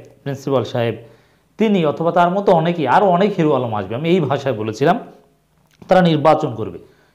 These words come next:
এবং তারা যদি একটা রাজনৈতিক দল গঠন করে অথবা পর্দার অন্তরাল থেকে এই ধরনের ব্যক্তিদের, that means সোশ্যাল মিডিয়া ইনফ্লুয়েন্স ইউজ করে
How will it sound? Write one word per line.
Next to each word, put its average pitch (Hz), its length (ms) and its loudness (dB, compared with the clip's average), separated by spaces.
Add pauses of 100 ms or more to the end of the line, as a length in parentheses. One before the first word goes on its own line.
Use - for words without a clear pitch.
এবং 160 360 0 (400)
তারা 147 180 2
যদি 156 200 0
একটা 156 160 0
রাজনৈতিক 135 480 -2
দল 139 180 0
গঠন 131 360 -4
করে 101 220 -8
অথবা 135 380 -2
পর্দার 139 340 -2
অন্তরাল 147 380 -2
থেকে 147 280 -4
এই 147 180 -4
ধরনের 165 300 -2
ব্যক্তিদের, 131 580 -6 (300)
that 135 200 -4
means 151 140 -6
সোশ্যাল 175 480 -2
মিডিয়া 170 340 -4
ইনফ্লুয়েন্স 170 480 -4
ইউজ 151 200 -6
করে 104 360 -6